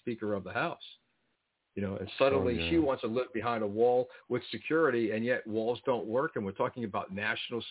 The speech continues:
Speaker 1: security, two point three million unvaccinated illegal aliens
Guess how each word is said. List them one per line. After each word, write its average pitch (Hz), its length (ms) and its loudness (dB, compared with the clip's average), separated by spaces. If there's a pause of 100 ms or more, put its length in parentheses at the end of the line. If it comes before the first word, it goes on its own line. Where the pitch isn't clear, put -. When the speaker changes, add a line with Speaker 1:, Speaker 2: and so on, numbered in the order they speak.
Speaker 1:
security, 123 480 4 (440)
two 165 120 6
point 147 440 -4
three 143 220 2
million 127 520 0
unvaccinated 123 960 -2
illegal 117 520 -2
aliens 120 440 -4